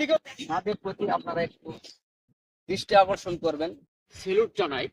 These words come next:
সকল নারী শ্রমিকদের। এই যে দেখতে পাচ্ছেন এখানে মা এখানে তার কাজ করতেছে, নিজের কাজ, কাঠের ইয়া করতেছে, কাঠের গুঁড়া চাল,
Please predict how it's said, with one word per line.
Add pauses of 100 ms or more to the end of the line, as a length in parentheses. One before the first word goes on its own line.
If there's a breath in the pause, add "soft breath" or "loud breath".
(180)
সকল (360)
নারী
শ্রমিকদের। (880)
এই
যে
দেখতে
পাচ্ছেন (200)
এখানে (500)
মা (240)
এখানে (1000)
তার (520 soft breath)
কাজ (100)
করতেছে, (100)
নিজের (100)
কাজ, (1040)
কাঠের (340)
ইয়া
করতেছে, (1040)
কাঠের
গুঁড়া (1080)
চাল,